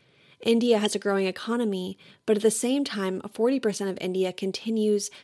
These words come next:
to live in forest and in farming and peasant communities. In B C, there is the Unistoten clan. They are living on their land in the pathways of seven different pipelines.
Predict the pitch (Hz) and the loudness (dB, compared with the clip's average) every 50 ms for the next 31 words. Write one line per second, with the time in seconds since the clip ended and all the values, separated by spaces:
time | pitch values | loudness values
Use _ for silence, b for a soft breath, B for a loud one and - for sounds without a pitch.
0 | B - - 202 190 190 190 190 180 - - 185 170 - - 196 196 190 190 190 | B -4 0 2 2 4 4 2 0 0 -4 -6 -6 -4 -2 0 0 0 0 0
1 | - - - - 190 196 185 185 175 - 180 180 180 180 180 175 - 180 175 - | -2 -4 -6 -4 -2 -2 -2 -2 -2 -4 -4 -4 -2 -2 -2 -2 -4 -4 -6 -6
2 | - 180 175 - - 190 - - - - 202 214 - - - - - - - - | -6 -6 -6 -8 -8 -10 -10 -8 -8 -8 -8 -8 -8 -10 -10 -10 -10 -10 -8 -8
3 | - b b b b b b b b b b b - 226 220 208 - 226 226 214 | -10 b b b b b b b b b b b 2 4 4 4 4 4 2 2
4 | - - - 240 233 233 226 - - - 196 196 196 190 - - - 208 202 208 | 0 -2 -2 -2 0 0 -2 -2 0 0 0 2 2 0 -2 0 2 2 2 2
5 | 202 - - 185 - - - - - - - - - - - 214 214 b b b | 0 -2 -4 -6 -6 -8 -10 -12 -14 -12 -12 -12 -12 -12 -12 -12 -14 b b b
6 | b b b b b b - 202 196 202 202 202 214 214 214 240 226 226 - 202 | b b b b b b 2 4 4 6 6 6 6 6 6 6 4 4 2 0
7 | 196 190 185 185 185 180 185 185 185 185 180 180 - - 202 196 190 185 - - | 0 0 0 0 -2 -2 -2 -2 -2 -4 -4 -6 -4 -2 0 0 0 0 -2 -6
8 | - 196 202 202 - 202 202 196 196 190 - - 190 - - - 196 202 - 240 | -8 -8 -8 -8 -6 -2 0 2 2 2 0 -2 -4 -4 -2 -2 -2 -2 0 0
9 | 226 208 185 185 - 180 156 - - - 175 - - 185 180 - - - - 220 | 0 0 -2 -4 -6 -8 -10 -10 -10 -10 -10 -10 -10 -10 -10 -10 -10 -12 -12 -10
10 | 214 - | -10 -10